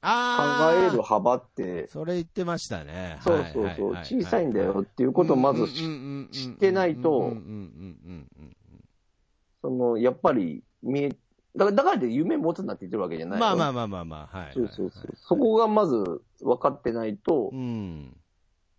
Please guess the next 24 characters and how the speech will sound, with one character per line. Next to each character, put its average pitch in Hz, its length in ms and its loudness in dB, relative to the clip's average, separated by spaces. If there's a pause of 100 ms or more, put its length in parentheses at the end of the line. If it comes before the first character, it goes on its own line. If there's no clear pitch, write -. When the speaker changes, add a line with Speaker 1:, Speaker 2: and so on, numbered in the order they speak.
(1200)
Speaker 2:
な 131 120 0
ん - 20 -6
か 98 80 -2
見 107 220 0
え 107 60 2
て - 100 2
こ 135 140 0
な 90 120 0
い 73 60 -6
と - 80 -8
い - 0 -
う - 20 -6
か。 90 140 -2
だ 139 100 4
か 139 80 4
ら 127 60 6
ま 127 160 4
あ、 107 100 -2 (220)
多 208 100 6
方 415 220 4
面 123 340 0
に 92 240 -10 (260)
実 120 280 0
は 101 100 4